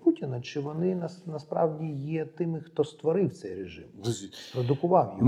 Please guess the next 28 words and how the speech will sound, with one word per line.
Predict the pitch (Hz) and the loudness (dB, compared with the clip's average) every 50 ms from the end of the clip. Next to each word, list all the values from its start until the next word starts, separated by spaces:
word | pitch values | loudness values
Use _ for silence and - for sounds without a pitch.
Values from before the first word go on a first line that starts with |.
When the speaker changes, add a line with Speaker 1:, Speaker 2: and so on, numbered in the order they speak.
| 147 | 12
Speaker 2:
ми-, | 160 165 - | 12 12 12
мені | 139 139 151 165 156 | 12 12 12 12 12
одразу, | 139 117 123 135 147 143 135 127 113 98 71 - | 12 12 12 12 12 12 12 10 10 10 10 8
е, | 98 | 6
е, | 104 101 98 98 95 - - 95 101 98 95 92 92 95 95 92 92 | 6 6 6 6 4 2 0 -6 -6 -6 -6 -6 -6 -6 -8 -10 -12
в | - | -8
цих, | - - 127 120 - - 104 | 0 2 2 2 2 0 -10
в | 104 92 | -12 -10
цьому | - - 123 127 123 | -6 -2 0 2 2
випадку | 127 127 117 117 - - 107 | 2 2 0 -4 -6 -4 -4
одразу | 104 98 110 113 113 107 104 104 101 98 98 98 95 95 92 92 90 92 90 90 90 90 92 90 87 - | 0 4 6 6 6 4 4 0 0 0 0 0 0 0 0 0 0 0 0 0 0 -2 -2 -4 -2 2
конкретні | - 117 113 - 113 113 107 - - 107 101 101 98 92 | 2 2 2 6 6 6 6 6 4 -2 -2 -2 -2 -2
люди | 90 92 104 104 92 92 92 87 | -2 0 0 2 2 2 2 2
от | 85 87 85 85 87 | 2 0 -2 -6 -10
постають | - 90 - - - 92 90 87 87 82 85 - - | -12 -12 -12 -8 -6 -4 -2 -2 -2 -4 -6 -14 -14
в, | 85 | -10
в | 85 85 85 82 80 80 80 | -10 -8 -8 -8 -10 -10 -10
голові. | 80 85 87 87 85 82 80 87 82 82 82 80 80 - 80 - - | -8 -6 -4 -4 -4 -4 -6 -10 -10 -10 -10 -12 -12 -14 -14 -12 -10
А, | 85 82 80 80 80 80 80 | -8 -8 -6 -8 -8 -10 -2
Марат | 82 90 117 123 117 101 - - | 6 8 10 12 10 10 8 0
Гельман — | 107 107 92 90 90 90 90 87 85 82 82 85 85 82 80 - _ _ - | -4 -4 -4 -4 -8 -10 -10 -10 -10 -10 -12 -12 -14 -16 -18 -20 _ _ -18
це | 85 82 82 82 82 80 82 82 82 80 80 95 - _ _ _ _ _ _ | -16 -16 -14 -14 -16 -18 -18 -20 -20 -20 -20 -20 -20 _ _ _ _ _ _
що? | - - - - - - _ _ _ _ _ _ _ _ _ _ _ _ _ _ _ _ _ _ _ - - | -20 -20 -20 -20 -20 -20 _ _ _ _ _ _ _ _ _ _ _ _ _ _ _ _ _ _ _ -18 -4
Творець | - 101 127 139 120 117 123 - - - | 4 8 10 12 12 12 12 12 8 0
режиму, | - 127 117 107 107 107 107 101 95 90 90 | -4 -4 -4 -6 -6 -10 -10 -10 -10 -10 -6
Speaker 1:
Мгм. | 131 127 120 113 120 135 | -2 -2 -2 -2 -2 -6
Speaker 2:
жертва | 170 175 92 98 113 127 - - - 104 | -4 2 4 6 6 6 4 -4 -8 -8
режиму. | 101 101 95 90 90 87 85 85 85 85 | -8 -8 -10 -12 -14 -16 -14 -14 -14 -14